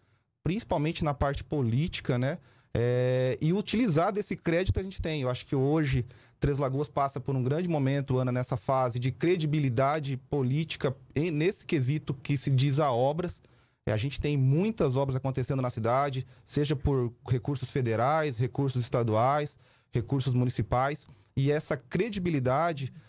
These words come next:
faz com que a gente consiga trazer ainda mais recursos, Ana. E pra isso a gente tem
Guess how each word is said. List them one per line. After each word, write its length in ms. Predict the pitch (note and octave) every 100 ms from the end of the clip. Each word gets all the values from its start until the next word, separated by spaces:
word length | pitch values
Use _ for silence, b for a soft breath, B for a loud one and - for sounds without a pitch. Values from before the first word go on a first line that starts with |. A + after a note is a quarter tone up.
| B _
faz 340 | - C#3 D3+
com 140 | -
que 100 | C#3+
a 80 | D3+
gente 400 | A#2+ C3 D#3 -
consiga 520 | - D3 - D#3+ E3
trazer 440 | D#3 D#3 C#3 B2+ D#3
ainda 320 | C#3+ E3+ F3+
mais 220 | F3 E3+
recursos, 540 | F#3 - E3 D3 B2 A2+
Ana. 200 | A2 A#2
E 80 |
pra 200 | A#2+ C3+
isso 160 | C#3 C#3+
a 20 |
gente 160 | D3 -
tem 300 | C#3+ C#3